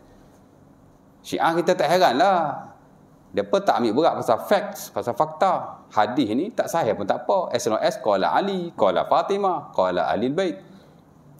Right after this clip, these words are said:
Di sunnah bukan begitu. Ya. Jadi saya kata jangan jadi A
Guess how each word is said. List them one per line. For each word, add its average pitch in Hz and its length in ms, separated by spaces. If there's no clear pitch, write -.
Di - 80
sunnah 123 240
bukan - 160
begitu. 104 400
Ya. 95 160
Jadi 113 160
saya 98 160
kata 113 240
jangan 98 320
jadi 90 400
A 82 100